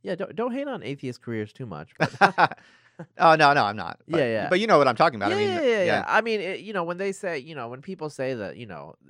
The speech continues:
Speaker 1: I saw something in the New York Times or somewhere where it was basically like,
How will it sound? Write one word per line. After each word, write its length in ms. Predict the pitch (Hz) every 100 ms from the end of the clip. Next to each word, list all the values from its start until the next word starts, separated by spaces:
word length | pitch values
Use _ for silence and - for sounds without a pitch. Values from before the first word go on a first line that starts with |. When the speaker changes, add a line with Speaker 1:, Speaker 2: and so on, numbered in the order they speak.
| -
Speaker 1:
I 100 | 127
saw 220 | - 180
something 520 | 175 170 175 147 131
in 100 | 90
the 80 | 120
New 80 | 123
York 140 | 104
Times 280 | 139 139 110
or 60 |
somewhere 580 | 92 160 165 113 98 92 - _ _ _ _ _ _ _ _ -
where 360 | 123 139 131
it 160 | 90 127
was 140 | 135
basically 400 | 147 147 143 127
like, 240 | 113 101